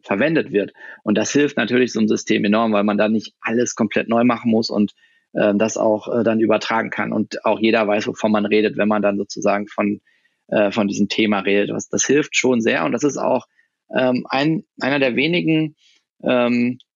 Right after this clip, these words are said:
wirklich gut strukturierten Befunde innerhalb der Radiologie. Da haben wir noch gar nicht drüber geredet. Das wird vielleicht den Rahmen auch sprengen, aber es ist ja so, dass radiologische Befunde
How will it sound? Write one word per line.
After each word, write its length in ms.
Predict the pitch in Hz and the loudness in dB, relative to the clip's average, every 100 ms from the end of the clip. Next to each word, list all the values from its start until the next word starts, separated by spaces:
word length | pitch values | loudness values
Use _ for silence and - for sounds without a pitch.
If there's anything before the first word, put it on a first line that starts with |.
| _ | _
wirklich 440 | 127 151 165 139 - | 0 0 0 -2 0
gut 240 | 156 165 | 0 0
strukturierten 640 | - 147 - 131 139 135 | -2 -2 0 0 0 -2
Befunde 380 | 127 - 147 143 | -4 -2 0 0
innerhalb 300 | 110 127 123 | 0 -2 -2
der 140 | 120 120 | -2 -2
Radiologie. 460 | 123 120 110 143 | 0 -2 0 0
Da 140 | 110 117 | 2 0
haben 100 | 123 | 0
wir 80 | |
noch 100 | 117 | 0
gar 120 | 117 120 | -2 -4
nicht 100 | 127 | -2
drüber 140 | 117 | 0
geredet. 280 | 113 147 143 | 2 2 0
Das 120 | 123 | -2
wird 120 | 120 | -4
vielleicht 160 | 123 120 | -4 -2
den 80 | 117 | -2
Rahmen 220 | 117 117 | -4 -4
auch 80 | 113 | -6
sprengen, 340 | - 135 151 | -4 -4 0
aber 160 | 120 113 | 0 -2
es 80 | |
ist 120 | - - | -4 -2
ja 140 | 113 | -2
so, 220 | 113 139 | 0 0
dass 240 | 135 110 - _ _ _ _ | 0 -2 -8 _ _ _ _
radiologische 600 | 123 127 120 131 143 131 | 0 2 2 2 0 0
Befunde 680 | 117 113 - 135 156 165 | -2 -2 0 2 2 0